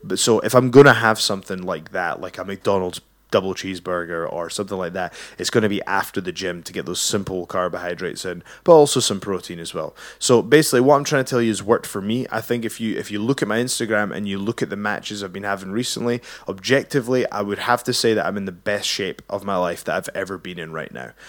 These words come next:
So that is down to, um, eating within an eight-hour window, so getting the benefits of fasting, making sure I get one gram of, uh, protein for every pound of, uh, body weight,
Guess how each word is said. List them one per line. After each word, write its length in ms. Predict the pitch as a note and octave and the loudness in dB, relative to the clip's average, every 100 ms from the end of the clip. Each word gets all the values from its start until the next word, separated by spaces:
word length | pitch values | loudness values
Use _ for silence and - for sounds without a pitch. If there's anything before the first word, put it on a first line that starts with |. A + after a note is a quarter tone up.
| - | -16
So 160 | - F#2 | -10 -4
that 300 | F#2+ A2+ - | 2 2 2
is 460 | A#2+ A#2 - - - _ - | 2 2 0 -4 -8 _ -6
down 300 | - B2 D3+ D#3+ | 4 6 6 2
to, 360 | - F2+ E2 - _ _ _ _ - | -2 -2 -2 -6 _ _ _ _ -4
um, 640 | G2+ F#2 F2 F2 E2+ F2 - | -2 0 0 -2 -4 -8 -4
eating 220 | D3 C#3+ | -2 0
within 240 | A#2+ A#2 A2 | 0 0 0
an 100 | A#2 | 0
eight-hour 340 | C3 B2+ B2 | 6 6 8
window, 380 | G#2 F#2 A#2+ C#3 | 4 2 -2 -2
so 180 | - A#2 | -4 -2
getting 240 | A#2 A2 C3 | 0 0 2
the 80 | |
benefits 420 | A2+ A2+ - - B2 | 2 0 -2 -6 -6
of 80 | |
fasting, 480 | - F2+ F2 - A2 - - - | -4 -6 -4 -8 -8 -12 -20 -18
making 440 | F#2 F#2+ C3+ - C3+ | -6 2 2 2 -2
sure 260 | - C#3 | 2 4
I 60 | A2 | 4
get 200 | G#2 B1+ | 0 -2
one 440 | F#2 A#2 D3 D3 | 0 0 0 -4
gram 420 | - B2 A#2+ A#2 A2 | -6 2 4 4 0
of, 260 | G#2 - - | -2 -10 -6
uh, 440 | G2 F#2+ F2+ F2 - _ _ _ _ | -4 -2 -4 -6 -10 _ _ _ _
protein 480 | - B2 A2+ A2+ G#2+ | 0 2 2 -2 -4
for 260 | - F#2+ - | -4 -6 -4
every 220 | A2+ B2+ | -2 -2
pound 280 | B2 A#2+ A2+ | 0 0 0
of, 120 | G#2 - - | -6 -8 -6
uh, 220 | G2 F#2 | -4 -4
body 300 | F2+ G2+ G#2 | -2 -2 -2
weight, 260 | G2 C3 | -2 -2